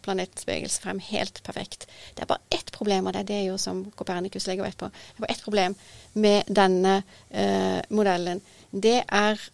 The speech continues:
at, eh, farten til planetene, altså i sirkelbevegelsen, som han skriver her, den er ikke jevn sett fra sirkelens sentrum.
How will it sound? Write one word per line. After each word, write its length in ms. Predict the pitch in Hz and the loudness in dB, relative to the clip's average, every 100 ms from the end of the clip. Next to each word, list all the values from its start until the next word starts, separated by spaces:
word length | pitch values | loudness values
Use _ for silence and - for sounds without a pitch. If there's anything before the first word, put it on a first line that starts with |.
| - | -2
at, 340 | 202 - _ | -2 -2 _
eh, 320 | 202 190 190 185 196 - - _ - _ _ _ _ | -2 0 0 -2 -6 -18 -20 _ -20 _ _ _ _
farten 460 | 294 - 196 185 208 _ _ _ - - - | 2 2 -2 -2 -6 _ _ _ -16 -14 -4
til 260 | 202 190 - | -2 -2 -4
planetene, 580 | - - 190 - - 208 - _ _ _ _ _ _ _ | -6 -6 -6 -8 -10 -10 -14 _ _ _ _ _ _ _
altså 240 | 185 - - | -4 -2 -10
i 120 | - 202 | -8 -6
sirkelbevegelsen, 800 | - - 208 - - - - 208 _ _ _ _ - | -6 -8 -8 -8 -8 -10 -12 -16 _ _ _ _ -14
som 140 | 220 | -12
han 80 | 208 | -12
skriver 260 | - 208 196 | -18 -20 -8
her, 160 | 185 185 - - _ _ _ - | -6 -6 -12 -20 _ _ _ -2
den 200 | 190 214 | 2 2
er 60 | - | 0
ikke 240 | 226 - 247 | -6 0 2
jevn 400 | 254 269 185 196 - - | 2 0 -2 -6 -8 -6
sett 380 | - 269 - - | -2 -2 -4 -10
fra 80 | |
sirkelens 440 | 226 220 - 233 226 | -8 -8 -8 -8 -6
sentrum. 300 | 285 - | -8 -12